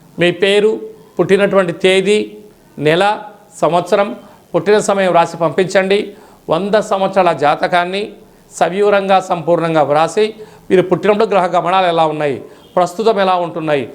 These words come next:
భవిష్యత్తులో ఎలా ఉండబోతున్నాయో సవివరంగా, సంపూర్ణంగా తెలియజేయడం జరుగుతుంది. అలాగనే చాలామందికి పుట్టినటువంటి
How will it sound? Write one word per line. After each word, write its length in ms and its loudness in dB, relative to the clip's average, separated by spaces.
భవిష్యత్తులో 480 2
ఎలా 100 4
ఉండబోతున్నాయో 640 0
సవివరంగా, 540 2
సంపూర్ణంగా 560 0
తెలియజేయడం 600 0
జరుగుతుంది. 440 -6
అలాగనే 460 0
చాలామందికి 640 -2
పుట్టినటువంటి 480 2